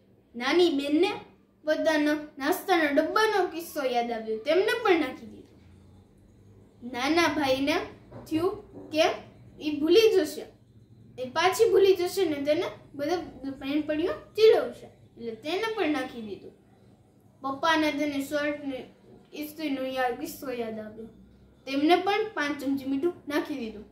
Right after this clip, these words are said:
હવે ગીતાને તો યાદ હતું, તેને પણ નાખી દીધું. ત્યાં સુધીમાં મમ્મી આવી ગઈ અને સાંભારના નાસ્તાના ડબ્બામાં નાખી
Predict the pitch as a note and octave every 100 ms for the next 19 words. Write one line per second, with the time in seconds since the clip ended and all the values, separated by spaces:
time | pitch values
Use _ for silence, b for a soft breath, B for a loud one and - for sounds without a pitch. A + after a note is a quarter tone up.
0 | _ _ _ _ B3 C#4+ C4+ C4+ C4+ E4
1 | F4 F4+ G4 G#4 G#4 F#4+ - F#4 - -
2 | - - - - - - - D4+ G#4 B4+
3 | A4 E4 A#3 - G#3+ F#3 - - - -
4 | - - - - - - - D4+ D4 D#4
5 | D4+ D4+ C#4 C#4 D4+ D4 C4+ C#4 E4+ G#4+
6 | A4+ - - _ - - D#4 D#4 D4+ C#4+
7 | C#4+ C#4+ C#4 C4+ D4 - C4 C4 C4+ C4+
8 | B3+ C#4 F4